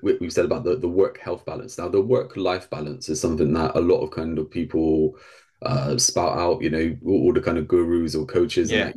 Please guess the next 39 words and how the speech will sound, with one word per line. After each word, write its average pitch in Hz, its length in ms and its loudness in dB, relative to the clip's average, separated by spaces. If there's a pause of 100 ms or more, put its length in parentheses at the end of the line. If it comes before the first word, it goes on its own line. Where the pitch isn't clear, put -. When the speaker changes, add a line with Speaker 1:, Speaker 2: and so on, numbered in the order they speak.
(120)
Speaker 1:
you'll - 140 0
hear 92 240 2
that, - 320 -10
you 76 160 -4
know, 78 140 -2
and 85 80 -2
it'd 78 140 0
be 85 120 4
like, 80 180 2
"Okay, 85 260 2
you 82 180 -2
need 90 260 -2
to - 100 -2
look 80 260 0
at, 78 300 -4 (460)
you - 100 -2
know, 127 100 -2
your, 85 480 4
um, 82 440 0 (580)
y-, 95 200 4
your, 80 160 0
like, 80 200 0
your 117 100 -4
personal 101 380 0
life, 98 420 2
you 87 100 -2
know, 87 460 2
friends, 92 460 0
family, 87 600 2
you 85 80 -2
know, 85 120 -2
that 82 200 0
kind 87 160 -6
of 82 60 -6
stuff - 240 -4
as 78 100 -6
well, 87 380 2 (580)
a-, - 180 0
as, 85 200 2